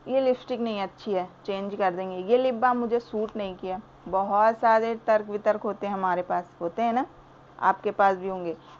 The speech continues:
मेरे पास भी हो। मेरे होंठ कभी नहीं अब फटते, पहले फटते थे लेकिन अब नहीं फटते। तो मैंने ऐसा क्या किया जो मेरे होंठ नहीं फटते? चलिए आपके साथ भी share करते हैं कि मैंने क्या किया। और believe करिए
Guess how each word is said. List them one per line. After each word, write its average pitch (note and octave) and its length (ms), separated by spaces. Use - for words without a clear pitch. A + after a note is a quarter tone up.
मेरे F#3 180
पास F3 240
भी D#3+ 120
हो। E3+ 80
मेरे F#3+ 140
होंठ F#3+ 180
कभी F#3+ 260
नहीं F#3+ 160
अब F3+ 80
फटते, F3 380
पहले G#3 320
फटते G#3 360
थे G3+ 280
लेकिन G3 280
अब F#3+ 180
नहीं E3+ 180
फटते। E3 440
तो F3 60
मैंने F#3 240
ऐसा G3 180
क्या A3 240
किया A#3+ 220
जो A#3+ 120
मेरे A#3+ 160
होंठ A#3 260
नहीं A#3+ 120
फटते? A#3+ 440
चलिए G3+ 200
आपके F#3+ 320
साथ F#3 220
भी F3 120
share F3 300
करते E3 280
हैं B3+ 120
कि A3+ 80
मैंने A3 440
क्या G#3+ 160
किया। A#3 300
और F#3+ 100
believe G3+ 420
करिए A3 240